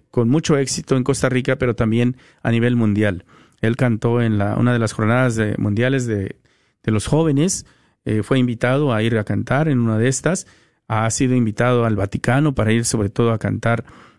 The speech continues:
eh, esta hermosa canción de Nuestra Señora de los Ángeles, la patrona de Costa Rica.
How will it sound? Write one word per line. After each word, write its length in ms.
eh, 480
esta 440
hermosa 360
canción 560
de 300
Nuestra 280
Señora 260
de 80
los 160
Ángeles, 520
la 140
patrona 320
de 100
Costa 280
Rica. 360